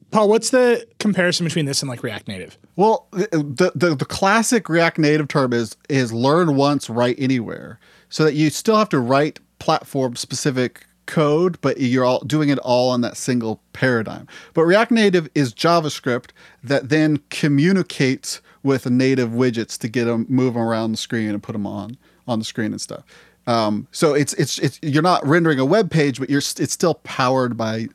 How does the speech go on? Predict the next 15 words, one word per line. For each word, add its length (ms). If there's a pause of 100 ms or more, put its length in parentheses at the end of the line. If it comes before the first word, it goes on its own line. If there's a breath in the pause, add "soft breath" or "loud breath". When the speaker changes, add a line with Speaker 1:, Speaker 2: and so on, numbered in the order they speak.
(120)
Speaker 2:
JavaScript. 800 (360 soft breath)
Um, 380
so 160
this 220
is 340
actual 540
native 360
Swift 420
code 360 (220 loud breath)
that's 160
calling 480 (260 loud breath)
native 560
A 140
P 160
Is. 440